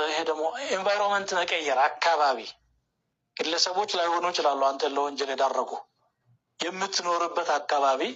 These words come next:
ለጥፋት የተጋለጠ ይሆናል። በወጣህ በገባህ ቁጥር መጥፎ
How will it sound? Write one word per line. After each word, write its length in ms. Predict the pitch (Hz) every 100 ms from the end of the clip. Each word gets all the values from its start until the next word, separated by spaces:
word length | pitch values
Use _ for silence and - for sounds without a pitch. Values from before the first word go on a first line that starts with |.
| - _ _ _ _ _ _ _ _
ለጥፋት 460 | 139 156 - 208 180
የተጋለጠ 560 | 175 165 151 147 139 135
ይሆናል። 440 | 127 120 113 - - - _ _ _ _ _ _
በወጣህ 400 | 165 180 185 160 170
በገባህ 440 | 170 170 175 160 160
ቁጥር 260 | 170 165
መጥፎ 240 | 160 160